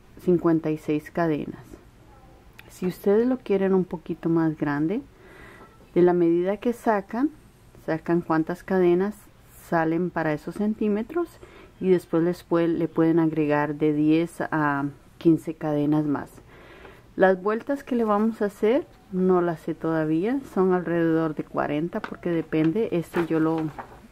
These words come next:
lo quise así bien, bien largo. Entonces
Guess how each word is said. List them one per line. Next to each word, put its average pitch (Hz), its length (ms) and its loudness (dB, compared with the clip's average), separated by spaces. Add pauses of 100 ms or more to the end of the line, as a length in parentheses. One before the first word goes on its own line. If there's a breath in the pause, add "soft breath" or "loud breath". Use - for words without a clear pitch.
(140)
lo 160 180 -4
quise 156 540 -2 (1000 loud breath)
así 156 300 -2
bien, 143 380 2 (560)
bien 147 340 4
largo. 120 440 -6 (560 loud breath)
Entonces 180 600 0